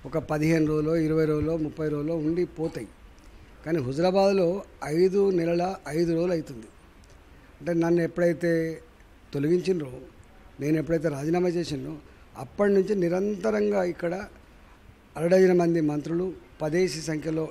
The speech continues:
ఎమ్మెల్యేలు, వందల మంది సీనియర్ నాయకులు, ప్రగతి భవన్ కేంద్రంగా కేసీఆర్ నాయకత్వంలో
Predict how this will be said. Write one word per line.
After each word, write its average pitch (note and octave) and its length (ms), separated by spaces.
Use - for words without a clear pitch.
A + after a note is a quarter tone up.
ఎమ్మెల్యేలు, D#3+ 560
వందల E3 320
మంది F3 380
సీనియర్ D3+ 420
నాయకులు, D#3 440
ప్రగతి E3+ 280
భవన్ G3+ 320
కేంద్రంగా F3+ 520
కేసీఆర్ F3 600
నాయకత్వంలో E3 640